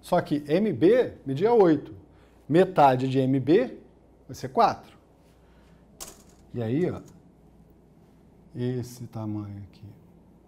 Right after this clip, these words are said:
é quatro e esse tamanho aqui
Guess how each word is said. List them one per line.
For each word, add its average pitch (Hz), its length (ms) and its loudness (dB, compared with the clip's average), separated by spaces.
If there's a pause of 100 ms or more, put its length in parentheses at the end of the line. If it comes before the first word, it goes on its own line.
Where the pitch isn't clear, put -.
(180)
é - 40 -20 (120)
quatro 151 520 -14 (1200)
e 190 80 -10
esse 123 340 -10
tamanho 120 400 -12
aqui 135 340 -14